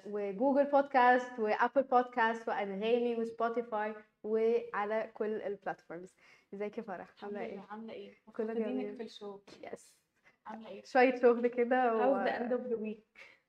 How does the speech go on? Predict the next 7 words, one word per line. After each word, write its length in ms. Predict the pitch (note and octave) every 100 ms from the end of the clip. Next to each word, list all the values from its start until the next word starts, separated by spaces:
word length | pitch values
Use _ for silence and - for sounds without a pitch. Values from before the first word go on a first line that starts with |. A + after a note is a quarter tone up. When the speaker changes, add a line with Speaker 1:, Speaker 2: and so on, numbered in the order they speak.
| _ _ - G3
Speaker 1:
Great. 420 | G#3+ G3+ G#3 G3+
Looking 260 | B3 D#4 C#4 -
forward 380 | C4 C#4 C#4 A#3+
ان 120 | A3
انا 260 | A3+ B3
اخد 240 | G#3+ A#3+ A3
ويكند. 480 | G#3+ G#3+ F#3+ G3